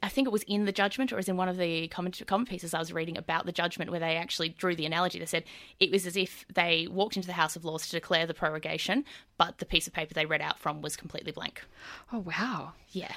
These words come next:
Speaker 2: That's, that's cool power to have.
Speaker 1: Yeah. So, look, the, there are a few effects from it. The first, first of all, that Parliament is back, and Parliament is now, it's giving the opposition and its anti-Brexit M Ps opportunity to regroup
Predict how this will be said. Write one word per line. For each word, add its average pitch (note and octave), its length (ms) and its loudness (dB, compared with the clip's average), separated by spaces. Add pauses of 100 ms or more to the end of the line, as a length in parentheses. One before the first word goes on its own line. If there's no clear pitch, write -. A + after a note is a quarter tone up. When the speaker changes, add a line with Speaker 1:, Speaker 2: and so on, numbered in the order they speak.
Speaker 2:
That's, - 280 0
that's - 260 2
cool F#3 260 2
power D#3+ 260 2
to C3+ 80 0
have. C#3+ 420 0
Speaker 1:
Yeah. F#3 360 4 (400)
So, C#4+ 180 6
look, A#3+ 280 6
the, A3+ 320 0 (200)
there A3+ 100 6
are A3+ 40 6
a A3 40 4
few C#4+ 140 2
effects - 300 2
from - 220 -4
it. - 260 0 (440)
The G#3 100 6
first, A3 400 6
first C4+ 180 8
of - 80 -2
all, F3+ 120 4
that - 120 -8
Parliament E3 380 -2
is - 60 -10
back, - 360 0 (100)
and F#3+ 120 2
Parliament E3 400 2
is E3 120 -4
now, D#3+ 360 4
it's - 400 -2 (100)
giving E3+ 600 2 (160)
the E3 220 -2
opposition D#3 840 -2
and D#3 600 2
its - 200 -8
anti-Brexit D#3 680 0
M D#3 160 -2
Ps D#3+ 420 -2 (220)
opportunity E3+ 500 -2
to E3+ 100 -10
regroup E3 560 0